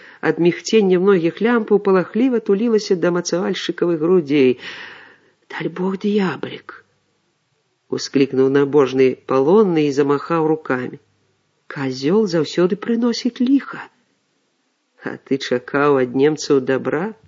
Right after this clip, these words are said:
з іроніяй запытаўся адкатчык. «І трэба наклікаць кару боскую». У людзей не засталося нічога святога. З-пад самага носа безбожна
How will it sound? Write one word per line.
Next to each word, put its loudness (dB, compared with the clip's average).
з 0
іроніяй 2
запытаўся -4
адкатчык. -8
«І -2
трэба 4
наклікаць 2
кару 0
боскую». -2
У -2
людзей -2
не -4
засталося -6
нічога -4
святога. -8
З-пад -8
самага 2
носа 2
безбожна 2